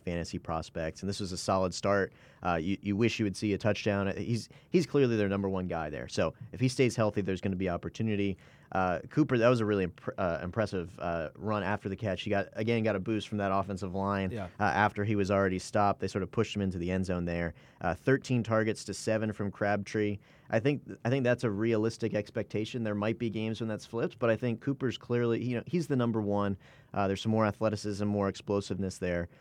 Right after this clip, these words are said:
Speaker 1: Uh, so I, I do, I agree with your assessment. I think sort of back end R B one, uh, uh, upper tier R B two for Lynch. And, you know, Cooper, I think he's, I think he's a wide receiver one this year.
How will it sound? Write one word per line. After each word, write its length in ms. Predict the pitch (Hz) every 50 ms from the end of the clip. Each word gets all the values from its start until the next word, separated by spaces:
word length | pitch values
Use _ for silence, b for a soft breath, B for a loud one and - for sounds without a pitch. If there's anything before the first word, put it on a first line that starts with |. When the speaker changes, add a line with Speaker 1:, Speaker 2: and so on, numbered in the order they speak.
| b b b b
Speaker 1:
Uh, 200 | b 87 90 87 85
so 220 | - - 104 95
I, 180 | 78 87 101 - -
I 160 | - 101 104
do, 380 | 95 107 107 104 101 101 101 85
I 80 | 101
agree 220 | 107 107 101 117 120
with 100 | 113 104 113
your 80 | 107
assessment. 440 | 95 - - 101 92 - - 92 87
I 60 | 87
think 160 | - - 95 -
sort 100 | - 92
of 80 | 90 92
back 260 | - 101 101 101 -
end 180 | 107 101 98 98
R 140 | 76 95 101
B 180 | 92 98 95 87
one, 440 | 92 92 98 101 101 98 98 98 92 b b b b b b b -
uh, 40 |
uh, 640 | 92 90 87 85 85 82 80 78 - 87 90 82 78 76 - - - -
upper 220 | 107 104 - 101
tier 280 | 98 - - 110 104 98
R 160 | - 95 95
B 100 | 92 95 87
two 260 | - - 113 110 101
for 160 | - - 92
Lynch. 480 | 90 101 117 120 117 117 120 - - b b b b b b -
And, 220 | 101 101 101 98
you 80 | 104 117
know, 80 | 110 104
Cooper, 340 | - - 113 113 139 139
I 40 | 127
think 160 | 127 156 143 -
he's, 380 | - 131 123 113 104 - - -
I 60 | -
think 140 | 127 151 165
he's 140 | 139 123 107
a 40 | 117
wide 220 | 107 107 104 104 101
receiver 380 | 101 - - 110 101 98 98
one 280 | 92 90 92 92 92 92
this 180 | 90 87 - -
year. 260 | 90 87 85 82 82